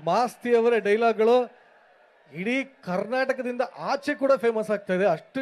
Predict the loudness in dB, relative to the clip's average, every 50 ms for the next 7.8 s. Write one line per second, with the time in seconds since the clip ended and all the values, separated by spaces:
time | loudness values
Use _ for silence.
0 | -8 -6 -8 -6 -6 -6 -4 -4 -4 -2 -2 -2 -2 -2 0 0 0 0 0 -4
1 | -16 -20 _ _ _ -2 -2 -2 0 0 -2 -2 -4 -4 -6 -6 -4 -2 -4 -2
2 | 2 4 4 4 4 2 -2 -2 2 2 2 2 2 0 -2 0 0 -2 -2 -2
3 | -4 -4 -4 -4 0 2 2 2 2 0 -4 -12 -20 _ _ _ _ _ _ _
4 | _ _ _ _ _ _ _ _ _ _ _ _ _ _ _ _ _ _ _ _
5 | _ _ _ _ _ _ _ _ _ _ _ _ _ _ _ _ _ _ _ _
6 | _ _ _ _ _ _ _ _ _ _ _ _ _ _ _ _ _ _ _ _
7 | _ _ _ _ -14 -12 -6 -2 -2 -2 -2 -4 -10 -14 -14